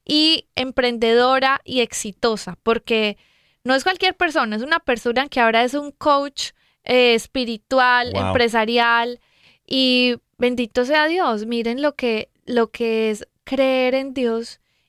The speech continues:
Speaker 1: creer en la vida, creer en el milagro de la vida que Dios nos da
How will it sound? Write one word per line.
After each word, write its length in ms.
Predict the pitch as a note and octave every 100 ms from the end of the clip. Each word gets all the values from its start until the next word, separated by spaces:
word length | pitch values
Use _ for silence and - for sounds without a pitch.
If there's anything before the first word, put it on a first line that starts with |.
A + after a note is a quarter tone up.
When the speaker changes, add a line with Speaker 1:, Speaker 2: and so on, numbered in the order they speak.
| _ _ _
Speaker 1:
creer 360 | - A#3 A3 A3
en 140 | B3+
la 140 | B3+ B3+
vida, 500 | A#3 A3+ G#3 G3+ G3
creer 340 | - A#3 A3+ A3+
en 140 | A#3
el 120 | A#3+
milagro 520 | A3 A3 G#3+ G#3+ A3+ B3
de 120 | A#3+
la 140 | A3
vida 220 | G#3 G#3
que 160 | G#3+ A#3
Dios 220 | A3 G#3+
nos 220 | A3 A3+
da 240 | G#3+ G#3